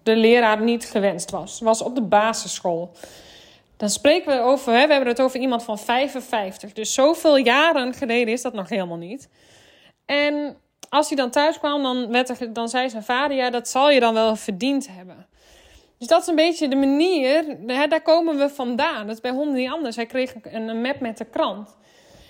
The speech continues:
Ik denk dat we nu een beetje de grenzeloze generatie aan het worden zijn, waarbij eigenlijk alles vervalt. "Ik heb er geen zin in, ik word daar zo moe van, alles kan, alles mag." En dan heb je ook nog de oppervlak van die grens, want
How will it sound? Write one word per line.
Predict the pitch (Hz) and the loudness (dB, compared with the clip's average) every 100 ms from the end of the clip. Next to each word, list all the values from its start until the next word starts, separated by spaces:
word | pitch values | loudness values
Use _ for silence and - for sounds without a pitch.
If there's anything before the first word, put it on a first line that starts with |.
| - | -10
Ik | - 294 | -4 2
denk | 339 330 | 2 2
dat | 294 | 0
we | 277 | 0
nu | 359 | 2
een | 403 | 2
beetje | 285 262 247 | 2 2 -2
de | |
grenzeloze | 254 - 277 277 262 254 254 254 | -6 -4 -4 -4 -2 0 -2 -4
generatie | - 254 226 233 339 - 262 | -6 -2 0 0 -4 -4 -4
aan | 220 | -2
het | 214 | 0
worden | 226 226 | 0 0
zijn, | 220 226 226 | -4 -4 -2
waarbij | 233 233 240 240 | -2 -2 -2 -2
eigenlijk | 233 269 247 233 | -2 -4 -6 -2
alles | 269 349 359 | -2 0 -4
vervalt. | - 262 254 233 220 | -8 -6 -2 0 -2
"Ik | 220 | -4
heb | 247 247 | -6 -6
er | |
geen | - 220 208 | -8 -8 -8
zin | - 269 262 | -6 -2 -2
in, | 247 254 247 | -2 -4 -4
ik | 226 | -4
word | 240 240 | -4 -2
daar | 233 | -4
zo | 220 233 | -2 -4
moe | 226 240 269 254 | 0 2 0 0
van, | - 226 226 | -2 -4 -4
alles | 190 302 294 277 - | -2 0 0 -2 -2
kan, | 285 277 285 | 0 2 0
alles | 220 254 269 269 | 0 0 -2 -2
mag." | 233 247 247 247 - _ _ _ _ _ _ _ _ _ - _ _ | -2 0 -2 -4 -14 _ _ _ _ _ _ _ _ _ -20 _ _
En | 277 311 302 - _ | 0 2 2 -4 _
dan | 240 285 | 0 4
heb | 294 | 4
je | 294 | 4
ook | 370 | 2
nog | 359 320 - | 4 2 2
de | 254 | -2
oppervlak | - 339 403 370 - 208 190 | 4 2 2 -2 -2 -4 -2
van | 240 208 | -4 -2
die | 196 | -4
grens, | 190 208 196 262 277 | -8 -8 -6 -6 -6
want | 277 285 302 | -4 -4 -6